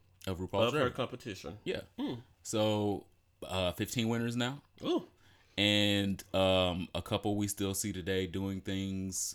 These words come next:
Speaker 1: uh, being her, shaking shit up.
Speaker 2: Mm-hmm.
Speaker 1: Uh, others,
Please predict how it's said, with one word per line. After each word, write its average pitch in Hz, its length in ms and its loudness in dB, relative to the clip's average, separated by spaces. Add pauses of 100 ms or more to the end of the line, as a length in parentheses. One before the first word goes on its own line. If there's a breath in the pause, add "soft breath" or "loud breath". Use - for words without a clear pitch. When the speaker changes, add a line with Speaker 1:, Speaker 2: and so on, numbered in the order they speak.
Speaker 1:
uh, 78 480 -2
being 95 300 -4
her, 92 380 0
shaking 92 300 -4
shit 92 180 -2
up. 95 300 0
Speaker 2:
Mm-hmm. 101 340 -6 (200)
Speaker 1:
Uh, 95 280 2
others, 110 880 0